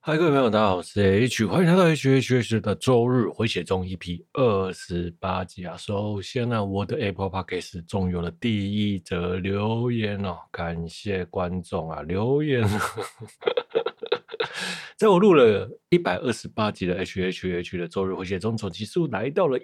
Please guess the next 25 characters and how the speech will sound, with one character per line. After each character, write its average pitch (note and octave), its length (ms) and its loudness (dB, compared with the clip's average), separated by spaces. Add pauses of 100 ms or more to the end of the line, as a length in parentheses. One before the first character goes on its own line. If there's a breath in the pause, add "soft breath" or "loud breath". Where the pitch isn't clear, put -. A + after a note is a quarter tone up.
一 E3 160 2
百 F#2+ 240 -4
三 E3 280 0
十 A#2 240 -4
七 D3+ 280 -2
集 G#2+ 240 -4
哦， F2+ 220 -4
终 A#2+ 180 -4
于 A2 40 -2
有 F2+ 120 -4
人 D#2 140 -8
来 D#2+ 120 -8
留 E2 180 -4
言 D#2+ 100 -8
做 F2 160 -10
沙 F2 180 -6
发 F2+ 220 -6
咯。 F#2 300 -6
真 A2+ 320 -4
的， F#2 180 -4
要 G#2+ 100 -6
不 G#2+ 120 -8
要 G#2+ 100 -4
那 A2+ 160 -4
么 G2+ 180 -6